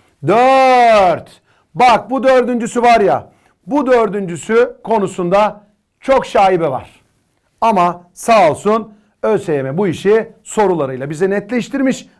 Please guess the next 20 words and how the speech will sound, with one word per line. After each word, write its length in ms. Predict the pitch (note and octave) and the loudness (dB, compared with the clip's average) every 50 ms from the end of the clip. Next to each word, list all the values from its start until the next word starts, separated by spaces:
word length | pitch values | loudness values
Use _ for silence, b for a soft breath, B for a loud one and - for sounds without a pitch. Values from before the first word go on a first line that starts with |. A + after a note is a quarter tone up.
| b | b
Ancak 420 | - A#3 D4 D4 B3+ C#4 B3 G3 G3+ | -2 0 0 0 2 0 0 0 -2
buna 220 | B3 C4 C#4+ C#4+ | -2 0 0 0
rağmen 280 | C4+ B3+ A#3+ A#3 B3+ B3+ | 2 0 0 0 -2 -4
şaibeye 540 | - - B3 A#3+ A#3+ A#3+ A#3+ A#3+ A#3+ B3+ G#3 | -2 0 0 2 2 0 0 -4 -6 -6 -8
düşenler 500 | F#3+ - - A3+ G#3+ G#3+ G#3 G#3 G3+ G3 | -6 -4 -2 -2 0 0 0 0 -2 -2
var. 260 | E3+ D3 A2 - - _ _ _ _ _ _ - | -2 -4 -6 -8 -12 _ _ _ _ _ _ -6
Nedir 240 | A3+ D4 E4 D#4+ C4 | -4 -2 -2 0 0
o 140 | G#3+ F#3 D#3+ | -2 0 0
dersiniz? 560 | F3+ F#3 F#3+ - - C#3+ A#2 A2 G#2+ - _ _ _ _ _ _ _ - | 0 0 -2 -2 -6 -12 -12 -12 -14 -18 _ _ _ _ _ _ _ -6
O 140 | - G3 F3 | -4 -2 -2
da 80 | F3+ - | -2 -6
şu. 160 | - - - - _ _ _ _ _ _ _ _ _ _ _ _ | -8 -12 -20 -20 _ _ _ _ _ _ _ _ _ _ _ _
Şöyle 360 | - - D4 D#4+ D#4+ D4+ C#4+ | -4 0 2 2 2 0 0
yazıyor. 420 | B3+ A3 F3+ - B2 B2+ A#2+ G#2+ - b b b b b b b b - | -2 -2 -2 -4 -4 -8 -10 -10 -12 b b b b b b b b -2
Güvenilir 600 | G3 C#4+ D4+ D4+ D#4 D4+ D4 D#4 D#4 E4 E4+ D#4 | -2 0 0 0 0 0 0 0 0 0 0 2
olan 320 | C4+ A3 G#3 A3 B3+ C4 | 2 2 2 2 2 2
her 220 | C#4 C#4 D4 C4+ | 2 2 0 0
şey 320 | - - - G3+ G#3 B3 C4+ | -2 -2 0 0 0 0 0
geçerli 680 | G#3+ B3 C4 B3+ B3+ - C4+ B3+ B3 A#3+ A#3+ B3 C#4+ | -2 -4 -6 -6 -4 -2 0 2 2 2 0 0 0
olmayabilir. 1120 | D4 C#4+ C#4+ C#4+ C#4 C4+ A#3+ A#3 G3+ F#3 G3+ A3 B3+ C4 C4 D4 C#4+ C4+ B3+ B3+ C4 C4+ | 2 4 4 4 4 2 0 0 0 0 2 2 2 2 0 0 0 2 2 2 2 0